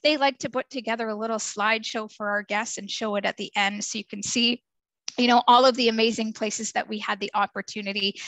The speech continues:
um, to view throughout our expedition. Uh, before we finish back off in Ushuaia. And, um, again, as I mentioned at the beginning, everybody disembarks together and then we fly everybody back, um, to the main city of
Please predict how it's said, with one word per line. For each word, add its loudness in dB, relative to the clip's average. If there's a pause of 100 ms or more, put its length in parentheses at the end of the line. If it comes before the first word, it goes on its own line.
(200)
um, 0
to 0
view -4
throughout 0
our 2
expedition. -4 (340)
Uh, 0
before 0
we -4
finish -6
back 2 (120)
off -2
in -4
Ushuaia. 2 (460)
And, -4
um, 0
again, -2
as 0
I -2
mentioned -10
at -4
the -12
beginning, 0 (120)
everybody 4
disembarks -4
together 0 (400)
and -2
then -2
we -4
fly 0 (120)
everybody -2
back, -2
um, -2
to -10
the -8
main -6
city -2
of 2